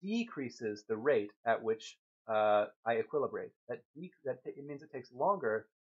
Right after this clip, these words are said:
for my heights to, uh, to exponentially decay to the same value. Meanwhile, um, rho, the density of the water is,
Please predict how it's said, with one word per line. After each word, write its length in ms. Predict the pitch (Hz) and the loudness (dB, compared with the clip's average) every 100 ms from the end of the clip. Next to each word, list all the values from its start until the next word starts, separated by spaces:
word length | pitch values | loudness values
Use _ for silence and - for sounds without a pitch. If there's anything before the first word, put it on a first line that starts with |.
| - | -8
for 100 | 120 | 0
my 300 | 113 110 107 - | 2 2 0 0
heights 400 | 151 120 - - _ | 0 0 -6 -20 _
to, 220 | 110 110 | -6 2
uh, 220 | 104 101 101 | 4 4 0
to 40 | 117 | -6
exponentially 600 | 123 - 117 107 110 107 | -6 -6 -8 -6 -8 -10
decay 300 | 120 120 107 | -8 -4 -4
to 120 | 107 | -4
the 80 | 104 | -18
same 220 | 104 98 | -14 -6
value. 300 | 120 135 98 - _ _ _ _ _ _ _ _ _ _ _ _ _ _ _ - | 0 0 -2 -12 _ _ _ _ _ _ _ _ _ _ _ _ _ _ _ -6
Meanwhile, 580 | 196 175 123 127 147 - _ | -2 4 6 6 4 -4 _
um, 440 | 131 127 127 127 127 _ _ _ _ _ _ _ _ - | 4 8 6 4 -6 _ _ _ _ _ _ _ _ -14
rho, 720 | 123 139 196 190 117 120 151 _ - | 0 6 10 10 8 4 -2 _ -8
the 80 | 127 | -2
density 380 | 170 175 147 | -2 -2 -4
of 100 | 127 | -4
the 60 | 113 | -2
water 320 | 104 98 107 | 2 2 2
is, 180 | 110 110 | -2 -8